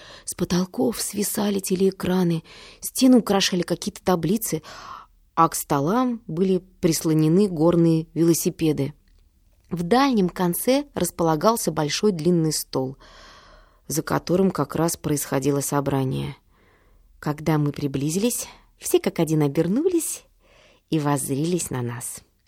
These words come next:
Пухленький мужчина средних лет с курчавыми светлыми волосами, в рубашке из грубой ткани и огромных красных очках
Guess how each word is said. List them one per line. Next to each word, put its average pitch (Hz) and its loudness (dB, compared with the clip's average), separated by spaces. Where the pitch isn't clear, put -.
Пухленький 233 4
мужчина 202 4
средних 233 0
лет 240 6
с - -8
курчавыми 202 2
светлыми 185 2
волосами, 240 4
в 156 -2
рубашке 185 2
из 165 0
грубой 175 6
ткани 185 4
и - 0
огромных 185 4
красных 175 -2
очках - 0